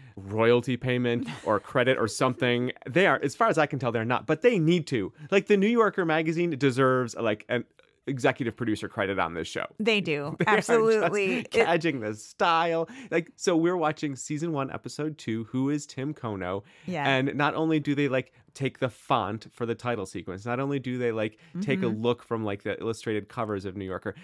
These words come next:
Speaker 2: Yeah.
Speaker 1: now when they do animation in this episode, it's very much, like, harkening back to, like, the black and white, s-, clean line illus-, like, cartoons of the New Yorker.
Speaker 2: Yeah.
Speaker 1: So I hope the New Yorker has some, Condé Nast, get on it.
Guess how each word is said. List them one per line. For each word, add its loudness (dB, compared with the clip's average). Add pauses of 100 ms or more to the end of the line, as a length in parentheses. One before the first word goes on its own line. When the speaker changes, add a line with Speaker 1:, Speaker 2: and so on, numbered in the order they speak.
Speaker 2:
Yeah. -4
Speaker 1:
now 2
when 2
they 0 (180)
do -4
animation -4
in -6
this -10
episode, -6
it's -8
very -2
much, -8
like, -6 (200)
harkening -4
back -4
to, -12
like, -10
the -8
black -6
and -10
white, -10 (280)
s-, -20
clean -2
line -6
illus-, -6
like, -8 (100)
cartoons -10
of -14
the -10
New -10
Yorker. -8
Speaker 2:
Yeah. -2
Speaker 1:
So 0 (300)
I 0
hope -2
the -6
New -6
Yorker -2
has -6
some, -8
Condé -2
Nast, -4
get 2
on -2
it. -10